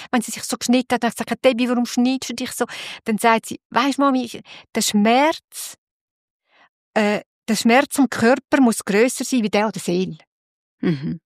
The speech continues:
Speaker 1: Hat sie mir können sagen. Und ich dachte, das ist ja grausam, wie du musst leiden, wenn, wenn das, wenn das so musst über, überdünken, oder?
Speaker 2: Ja.
Speaker 1: Mit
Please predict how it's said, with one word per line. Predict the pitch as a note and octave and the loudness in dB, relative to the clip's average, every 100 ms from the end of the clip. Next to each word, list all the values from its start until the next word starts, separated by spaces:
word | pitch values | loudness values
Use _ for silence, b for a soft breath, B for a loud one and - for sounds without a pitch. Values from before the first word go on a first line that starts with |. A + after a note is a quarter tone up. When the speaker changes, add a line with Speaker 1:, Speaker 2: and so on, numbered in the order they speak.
| _ _ - | _ _ -4
Speaker 1:
Hat | G#3 | 0
sie | G3+ | 2
mir | G3 F#3 | 2 4
können | G3+ | 0
sagen. | G3+ - - - | 0 -4 -4 -8
Und | - | -8
ich | - | -6
dachte, | E3+ - | -8 -6
das | G3+ | -4
ist | |
ja | - - | -4 -2
grausam, | - - C4 - C4 | -2 -2 -2 2 2
wie | C4 | 2
du | - | -2
musst | C4 | -2
leiden, | B3+ B3+ B3+ | 0 0 2
wenn, | B3 B3+ - B B B B B B B B | 2 0 -2 B B B B B B B B
wenn | A3 A3+ | 0 2
das, | B3 A#3+ - - - - - | 2 -2 -4 -12 -14 -10 -4
wenn | A3 G#3+ | 0 0
das | G3+ - | 0 2
so | A3 | 4
musst | A3 A#3+ | 4 2
über, | A#3+ A3+ A3+ - _ _ | -2 -2 -4 -6 _ _
überdünken, | G3+ - - A3 A3 B3+ - A3 | -6 -6 0 2 2 0 -2 0
oder? | G3 B3 C4+ _ | 0 -2 -6 _
Speaker 2:
Ja. | A#3 - | -4 -2
Speaker 1:
Mit | A3+ | -4